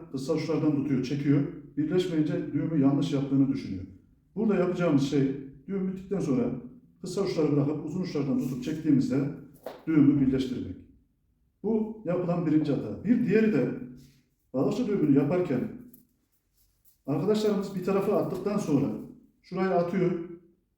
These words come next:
diğer tarafı unutuyor. Balıkçı düğümünde bu ölümcül hatadır.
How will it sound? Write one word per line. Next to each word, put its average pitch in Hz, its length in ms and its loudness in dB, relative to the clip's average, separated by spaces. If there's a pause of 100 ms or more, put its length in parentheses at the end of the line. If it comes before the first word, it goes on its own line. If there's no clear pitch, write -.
diğer 175 240 4
tarafı 143 300 0
unutuyor. 139 460 4 (540)
Balıkçı 180 360 -2
düğümünde 147 400 4
bu 175 220 2
ölümcül - 260 2
hatadır. 127 540 -2